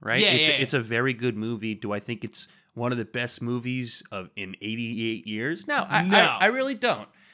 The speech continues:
Speaker 1: right? But I think it's a contemporary movie that fits in the time period it was in. And
Speaker 2: Yeah.
Speaker 1: that's why people liked it a lot.
Speaker 2: And it was a good, uh, it also, he gets very good performances from his actors.
Speaker 1: He always
Speaker 2: He
Speaker 1: gets
Speaker 2: gets
Speaker 1: good performances,
Speaker 2: he
Speaker 1: right? But our problem was never the performances,
Speaker 2: Yeah,
Speaker 1: right?
Speaker 2: yeah.
Speaker 1: And, and
Speaker 2: So
Speaker 1: Three Billboards. And then we get to Banshees, which is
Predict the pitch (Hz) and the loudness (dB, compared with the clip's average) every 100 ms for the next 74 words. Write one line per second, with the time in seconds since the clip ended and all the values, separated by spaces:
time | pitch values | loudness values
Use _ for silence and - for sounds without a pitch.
0 | _ 165 214 185 160 196 175 165 160 170 | _ 2 4 4 2 0 -4 -6 -2 0
1 | 160 170 170 175 160 151 139 - 147 147 | 2 2 4 4 4 4 2 0 -4 -2
2 | 139 127 120 123 113 120 104 92 101 95 | -2 -2 0 -2 0 -2 -2 -4 -6 -8
3 | 85 - _ _ - - 127 - 135 120 | -14 -20 _ _ -2 4 4 4 0 2
4 | 127 107 107 95 - 90 90 359 392 359 | -2 -2 -4 -6 -10 -12 0 6 6 6
5 | 370 392 392 392 392 381 370 226 262 277 | 4 2 4 6 8 8 6 4 2 2
6 | 262 240 175 208 220 180 151 143 139 123 | -4 -2 2 2 0 -6 -6 -6 -6 -8
7 | 98 - - 113 107 113 104 - 285 349 | -16 -18 -14 -14 -14 -12 -12 -10 -8 -6
8 | 294 127 139 123 120 107 104 156 254 233 | -4 -4 -4 -6 -4 -6 -4 -2 0 0
9 | 196 190 202 196 180 160 123 120 110 101 | 2 2 2 2 2 2 -2 -2 -4 -6
10 | - - 90 92 - 135 135 123 110 110 | -10 -14 -14 -14 -6 0 2 2 -2 -4
11 | 113 98 165 139 110 104 101 113 139 160 | -6 0 2 2 0 -4 -6 -4 -2 0
12 | 156 156 165 165 165 170 160 - 95 - | 0 0 0 -2 0 0 0 -6 -12 -10
13 | 104 - 95 | -10 -8 -10